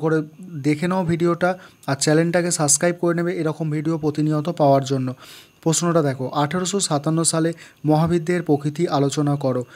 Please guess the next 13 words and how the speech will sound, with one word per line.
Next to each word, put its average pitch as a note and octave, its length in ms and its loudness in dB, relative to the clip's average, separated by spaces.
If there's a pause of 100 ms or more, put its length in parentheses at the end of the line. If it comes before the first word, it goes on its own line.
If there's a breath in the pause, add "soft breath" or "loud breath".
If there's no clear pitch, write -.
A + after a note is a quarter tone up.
(220 loud breath)
প্রথমে F3 340 2
লিখতে F#3+ 220 -4
হবে F#3 180 0
তোমাদের F#3 260 0 (100)
ভূমিকা। D3 380 0 (500 loud breath)
আঠেরোশো F#3+ 420 0 (160)
সাতান্ন E3 440 -2
খ্রিস্টাব্দে D3 540 -4 (440 loud breath)
বিদ্রোহের F#3 560 2
প্রকৃতি D3+ 460 2
বা E3 80 4 (120)
চরিত্র D3+ 380 0 (460 loud breath)
নির্ণয় F#3 340 2